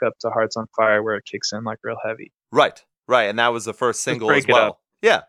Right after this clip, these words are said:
Speaker 2: exactly.
Speaker 1: Yep.
Speaker 2: So how much thought process was put into how the flow of the al-, I mean, I'm sure there was a lot,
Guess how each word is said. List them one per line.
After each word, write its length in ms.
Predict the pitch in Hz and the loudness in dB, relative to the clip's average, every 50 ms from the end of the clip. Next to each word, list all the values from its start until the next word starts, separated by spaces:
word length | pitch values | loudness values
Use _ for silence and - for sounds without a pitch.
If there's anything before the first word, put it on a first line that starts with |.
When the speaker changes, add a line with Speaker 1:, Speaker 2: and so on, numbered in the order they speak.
| _ - | _ -20
Speaker 2:
exactly. 460 | 120 110 160 160 151 151 - 92 76 - - - | -6 0 0 2 2 0 -4 -8 -10 -10 -14 -10
Speaker 1:
Yep. 200 | 92 101 123 170 | -2 0 2 4
Speaker 2:
So 200 | 202 185 147 - _ _ _ _ _ _ _ _ | 4 2 2 0 _ _ _ _ _ _ _ _
how 220 | - - 185 214 233 | -2 2 2 2 4
much 260 | 220 226 208 202 - | 2 0 0 0 -4
thought 320 | - - 160 165 180 180 - | 0 2 4 4 4 4 2
process 680 | - 147 135 131 131 - - 127 113 110 - - - - _ _ _ _ _ | 2 4 4 4 2 0 -2 -2 -2 -2 -4 -10 -14 -18 _ _ _ _ _
was 220 | 117 131 127 - | -2 -2 -2 -2
put 300 | - - - 160 151 143 | -6 -6 -2 -2 0 0
into 680 | 147 151 147 143 131 - - 143 131 127 127 123 113 107 _ _ _ _ _ _ _ _ _ | 0 -2 -2 -4 -8 -6 -4 -4 -2 -2 -4 -6 -8 -10 _ _ _ _ _ _ _ _ _
how 360 | - - - 147 143 151 151 139 | -12 -2 2 4 4 4 2 0
the 120 | 123 123 | -2 -4
flow 680 | - - - - 127 135 131 127 123 123 117 110 110 | -6 -6 -10 -6 0 2 2 4 4 4 2 0 -2
of 200 | - - 113 104 | -2 -4 -4 -2
the 140 | 104 113 113 | 0 2 4
al-, 120 | 113 117 107 | 4 4 4
I 160 | 135 139 143 | 4 2 2
mean, 100 | 151 151 | 2 2
I'm 120 | 135 131 139 | 2 0 0
sure 340 | - - 208 175 151 123 - _ _ | 0 2 2 2 2 0 -2 _ _
there 160 | 113 110 107 | -2 -2 2
was 220 | 107 113 113 107 | 2 2 2 2
a 40 | 120 | 0
lot, 360 | 104 101 104 113 127 - - | 2 4 4 4 4 2 -2